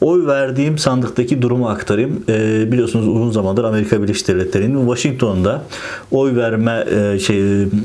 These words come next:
yurt dışı seçmen kütüğünde olduğum için Washington'daki sonuçlara, e, özellikle dikkat ettim. Benim olduğum sandıktaki tablo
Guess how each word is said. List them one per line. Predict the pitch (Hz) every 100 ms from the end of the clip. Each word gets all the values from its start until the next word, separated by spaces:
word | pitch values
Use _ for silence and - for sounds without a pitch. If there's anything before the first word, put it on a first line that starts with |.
| -
yurt | 123 131 127
dışı | - 127
seçmen | 127 - 127 123
kütüğünde | - - 113
olduğum | 113 113 131 107
için | 160
Washington'daki | 139 127 127 - 110 104 101 120 - - - -
sonuçlara, | - 131 120 110 123 110 110 107
e, | 101 98 90
özellikle | 127 113 120 107 104
dikkat | 95 98 143
ettim. | 131 127 135
Benim | 120 131
olduğum | 113 101 107
sandıktaki | 107 110 107 101 113 101
tablo | 98 107 98 98 101